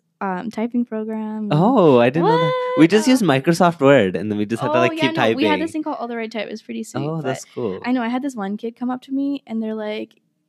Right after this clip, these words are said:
Speaker 1: "Yeah, like, life used to be so hard. Like, we used to have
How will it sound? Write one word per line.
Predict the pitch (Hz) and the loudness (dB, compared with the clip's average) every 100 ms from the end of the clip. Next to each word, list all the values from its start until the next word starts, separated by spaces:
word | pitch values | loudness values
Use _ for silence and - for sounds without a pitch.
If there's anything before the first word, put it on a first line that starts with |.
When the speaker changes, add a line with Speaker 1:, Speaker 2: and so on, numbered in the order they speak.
| _ 202 | _ -10
Speaker 1:
"Yeah, | 220 262 240 | -4 -2 0
like, | 208 196 196 - | -2 -4 -6 -10
life | 196 202 247 | -8 -6 -8
used | - | -10
to | 302 | -6
be | 330 | -6
so | 320 233 226 | -6 -6 -4
hard. | 214 202 196 | -4 -4 -4
Like, | 196 | -8
we | 196 | -8
used | 202 240 | -6 -6
to | 359 | -6
have | 339 370 330 | -2 -2 -2